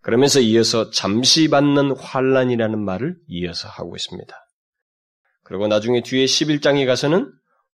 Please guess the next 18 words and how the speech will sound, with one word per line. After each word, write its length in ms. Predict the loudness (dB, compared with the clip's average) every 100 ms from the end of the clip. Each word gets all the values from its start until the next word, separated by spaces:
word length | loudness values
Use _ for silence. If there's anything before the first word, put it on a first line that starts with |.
| _
복음을 440 | 0 2 4 2
전하면서 500 | 2 0 2 0 -4
자기가 560 | -6 -4 -2 0 0 0
받는 360 | -2 0 -2
그 200 | -4 -6
잠시 600 | -6 -4 -2 -2 -2 -2
받는 380 | 0 0 0 -2
환난이 560 | -4 -2 0 0 0 -2
무엇인지를 880 | -2 -2 -2 -4 -6 -4 -4 -6 -8
구체적으로 500 | -10 -8 -8 -10 -12
쭉 140 | -16 -20 -16 -10
열거하는데 840 | -8 -8 -8 -8 -12 -10 -8 -10 -14 _ _ _ -20 _ _
거기서 420 | -10 -8 -6 -6
넘치도록 800 | -2 -2 -2 -2 0 0 0 -2
하는 180 | -4 -6
수고, 400 | -8 -14 -16 -18 _ _ _ _ _
옥에 480 | -8 -8 -2 0 0
갇힘 600 | -2 -6 -4 -4 -4 -6